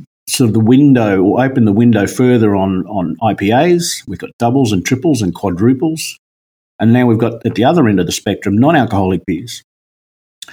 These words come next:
So all of those compounds are now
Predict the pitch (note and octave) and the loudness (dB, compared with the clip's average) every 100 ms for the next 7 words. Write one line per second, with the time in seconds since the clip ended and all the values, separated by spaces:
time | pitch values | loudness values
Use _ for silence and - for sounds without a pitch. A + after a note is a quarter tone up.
0 | _ _ _ - - C3 B2 A#2+ B2 - | _ _ _ -8 -2 2 2 2 -2 -10
1 | _ _ _ _ _ _ _ D#3 F3+ C#3+ | _ _ _ _ _ _ _ 2 4 4
2 | B2+ A#2 C3 B2+ C3 A2+ G2+ - A2+ A2 | 2 0 0 0 0 0 0 -2 0 2
3 | A#2 A2+ G2+ F2 | 2 2 0 -4